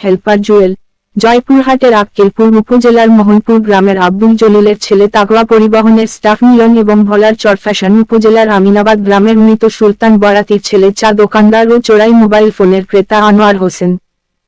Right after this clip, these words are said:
তাদের কাছ থেকে ছিনতাই কাজে ব্যবহৃত সিএনজি অটোরিকশা, চাপাতি,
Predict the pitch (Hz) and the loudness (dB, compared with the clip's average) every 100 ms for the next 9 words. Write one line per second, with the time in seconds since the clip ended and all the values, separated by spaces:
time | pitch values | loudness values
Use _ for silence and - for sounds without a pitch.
0 | _ _ 262 233 269 277 294 285 - - | _ _ 0 2 0 -2 -2 -2 -4 -6
1 | 247 233 - 233 233 277 262 277 277 220 | -2 -2 0 0 0 0 0 0 0 0
2 | 202 226 233 254 277 254 226 220 233 254 | 0 0 0 -2 -2 -2 0 0 2 0
3 | 196 208 214 - - 208 - - - 226 | 0 0 -2 -4 -6 -6 -6 -8 -4 -2
4 | 233 233 220 | -2 -2 -4